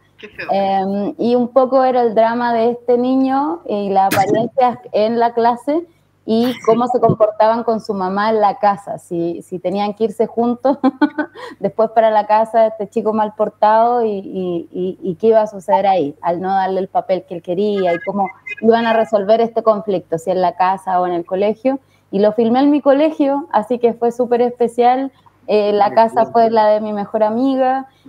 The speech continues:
Speaker 2: y, y bueno, eso, cuando uno no tiene muchos recursos, recurre a lo que conoce y ese fue mi primer corto y en mi segundo corto, que fue un poquito después, como al año después, también lo grabé con,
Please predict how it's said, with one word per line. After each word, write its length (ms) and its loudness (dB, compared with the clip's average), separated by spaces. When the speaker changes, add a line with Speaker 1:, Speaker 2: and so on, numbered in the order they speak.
Speaker 2:
y, 400 -4
y 120 0
bueno, 300 2
eso, 260 -2
cuando 220 -2
uno 140 -2
no 160 -2
tiene 160 0
muchos 320 -2
recursos, 500 -2
recurre 600 0
a 560 2
lo 160 -2
que 120 -10
conoce 640 -2
y 280 -4
ese 260 0
fue 200 0
mi 120 -2
primer 340 -2
corto 340 0
y 100 -2
en 140 -2
mi 80 -2
segundo 480 -2
corto, 340 -4
que 80 -2
fue 140 -8
un 80 -2
poquito 420 -4
después, 380 -2
como 220 -4
al 120 0
año 260 -2
después, 400 -2
también 480 2
lo 100 2
grabé 360 2
con, 480 -2